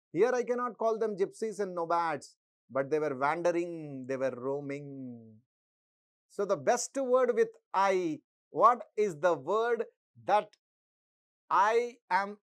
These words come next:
expecting from you? Yes, three, two, one. Itinerant is the right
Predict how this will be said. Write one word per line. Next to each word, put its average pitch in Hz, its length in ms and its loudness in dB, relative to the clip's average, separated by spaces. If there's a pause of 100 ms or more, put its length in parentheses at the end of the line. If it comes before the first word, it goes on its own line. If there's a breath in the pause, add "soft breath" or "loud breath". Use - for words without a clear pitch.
expecting 226 880 -4
from 214 320 -4
you? 190 420 4
Yes, 202 600 -4 (260)
three, 262 420 -4 (840)
two, 277 460 -2 (440)
one. 123 600 -4 (840)
Itinerant 277 720 2 (300)
is 143 180 -8
the 123 180 -4
right 165 360 0